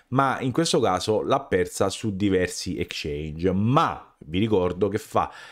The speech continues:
sempre riferimento, che deve far sempre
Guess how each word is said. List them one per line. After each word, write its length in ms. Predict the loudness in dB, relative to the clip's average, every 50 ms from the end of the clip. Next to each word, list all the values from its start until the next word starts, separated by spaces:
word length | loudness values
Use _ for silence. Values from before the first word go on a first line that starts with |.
| -20 -20 _
sempre 400 | -4 0 0 0 0 0 0 -2
riferimento, 920 | 0 0 2 0 2 2 0 0 -2 -4 -6 _ 0 2 2 2 2 0
che 180 | -2 -4 -2 0
deve 240 | 2 2 2 2 0
far 220 | 0 -2 -4 -2
sempre 540 | -2 -2 -2 -2 -2 -4 -6 -6 -6 -6